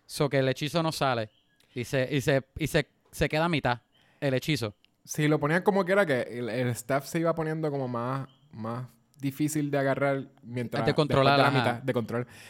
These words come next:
Speaker 2: Y es como que tú
Speaker 1: Exacto.
Speaker 2: tienes que, pero entonces a la misma vez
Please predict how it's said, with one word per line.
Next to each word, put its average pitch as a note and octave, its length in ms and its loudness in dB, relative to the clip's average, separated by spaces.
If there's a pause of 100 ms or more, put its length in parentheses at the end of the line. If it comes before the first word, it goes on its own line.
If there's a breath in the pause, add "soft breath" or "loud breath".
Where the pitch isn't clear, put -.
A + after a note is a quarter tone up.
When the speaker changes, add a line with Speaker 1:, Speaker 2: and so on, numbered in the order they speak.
(140 loud breath)
Speaker 2:
Y B2 100 -4
es A#2 60 -6
como C3+ 200 0
que B2+ 60 0
tú C3+ 60 2
Speaker 1:
Exacto. A2+ 80 -4
Speaker 2:
tienes B2+ 180 0
que, C#3 240 2 (280 loud breath)
pero C3+ 120 0
entonces D3 220 4
a - 20 8
la D#3 100 6
misma D#3 320 4
vez D#3+ 480 4